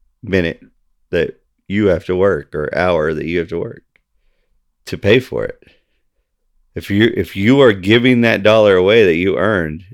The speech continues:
you are a slave at that moment. When I, I'm not saying giving it away, if you're forcefully, you know, taken from you, which that's what taxes are. We all know that. So.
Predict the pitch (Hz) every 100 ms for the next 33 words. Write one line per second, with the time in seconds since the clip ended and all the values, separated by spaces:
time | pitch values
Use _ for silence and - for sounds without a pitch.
0 | - 98 101 80 76 - 92 90 82 76
1 | 85 65 82 76 73 - _ _ _ _
2 | _ _ _ - _ _ _ _ _ 95
3 | 90 - - 85 87 76 92 82 73 90
4 | 82 78 73 - - 78 95 82 - 113
5 | 107 - 90 82 76 - _ _ _ _
6 | _ _ _ _ _ - 73 - - _
7 | _ _ _ _ _ _ _ _ - 98
8 | 73 71 90 65 - - - _ _ _
9 | - _ _ 82 82 - - _ 71 73
10 | - 50 _ _ _ _ 82 71 - 71
11 | 71 71 - _ _ _ _ _ _ _
12 | _ 87 82 82 78 76 76 - - 78
13 | _ _ _ _ - 73